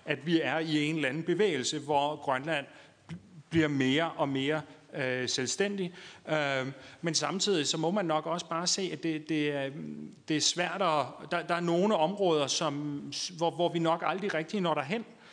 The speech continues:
Øh, øh, og, og ligegyldigt, hvordan man vender og drejer det, så vil det nok langt hen ad vejen være fremmede landes krigsskibe, for eksempel, der sejler rundt om Grønland.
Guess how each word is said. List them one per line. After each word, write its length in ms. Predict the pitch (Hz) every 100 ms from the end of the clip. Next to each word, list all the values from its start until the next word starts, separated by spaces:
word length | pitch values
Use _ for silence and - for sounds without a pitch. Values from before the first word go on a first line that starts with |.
| - -
Øh, 800 | 160 147 143 139 135 135 135 147
øh, 440 | 131 131 131 131 135 -
og, 340 | 143 135 139
og 160 | 156 147
ligegyldigt, 360 | 180 196 170
hvordan 240 | 156 151 175
man 140 | 165
vender 200 | 151 185
og 60 | 156
drejer 260 | 131 170
det, 100 | 185
så 100 | -
vil 260 | 160 156 196
det 100 | 185
nok 220 | 139 160
langt 260 | 160 147 143
hen 120 | 170
ad 60 | 139
vejen 300 | 156 160 135
være 120 | 139
fremmede 440 | - 131 135 180
landes 280 | 151 127 170
krigsskibe, 540 | - 214 - 160 131 135
for 80 |
eksempel, 340 | 143 165 156 151
der 80 | 147
sejler 300 | 139 127 147
rundt 200 | 123 127
om 60 |
Grønland. 360 | 120 110 127